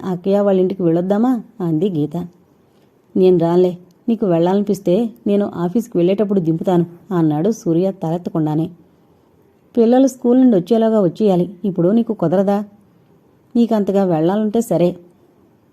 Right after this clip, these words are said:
కేవలం నన్ను దింపడానికైతే నువ్వు రానక్కర్లే, ఆటోలో వెళ్తాను. కానీ నువ్వు కూడా వస్తే బాగుంటుంది." "సరే, త్వరగా తయారవ్వు." "ఇదేమైనా పెళ్ళా పేరంటమా తయారవడానికి? వచ్చేస్తాను." "ఏంటో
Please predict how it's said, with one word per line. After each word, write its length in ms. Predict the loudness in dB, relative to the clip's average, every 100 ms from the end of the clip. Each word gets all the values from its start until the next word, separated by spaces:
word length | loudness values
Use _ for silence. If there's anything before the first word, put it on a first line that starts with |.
| _ _
కేవలం 400 | 0 0 2 2
నన్ను 160 | 2 0
దింపడానికైతే 680 | 0 0 0 0 0 0 0
నువ్వు 160 | 0
రానక్కర్లే, 580 | 0 0 -2 -2 -2 -2 -10 _ _ -6
ఆటోలో 340 | -4 0 0
వెళ్తాను. 480 | 0 0 -2 -2 -10 _ _ _ -6
కానీ 260 | 0 2 2
నువ్వు 220 | 0 0
కూడా 200 | 0 0
వస్తే 260 | 0 -2
బాగుంటుంది." 600 | 0 0 0 0 0 0 -4 _ _ _ _ _ _ _
"సరే, 340 | -4 -2 -2 -4 -16 -4
త్వరగా 300 | -2 0 -2
తయారవ్వు." 500 | -2 0 0 0 -4 -12 _ _ _ _ _ _ _
"ఇదేమైనా 480 | -2 2 2 2 0
పెళ్ళా 360 | 0 0 0 0
పేరంటమా 520 | -2 -2 -2 -2 -4 -6 -6
తయారవడానికి? 600 | -2 0 0 0 -2 -6 -8 -4
వచ్చేస్తాను." 500 | -2 -2 -4 -2 -2 -4 -18 -20 -20 _ _
"ఏంటో 360 | 0 2 2